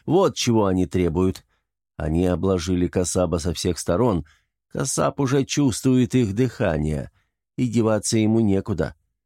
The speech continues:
Чем и как он может от них защититься? Чем вообще можно защититься от незримого врага?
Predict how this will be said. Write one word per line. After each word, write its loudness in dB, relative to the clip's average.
Чем -2
и 0
как -2
он 2
может 0
от -2
них 0
защититься? -4
Чем 0
вообще 0
можно 2
защититься 0
от -4
незримого 0
врага? -2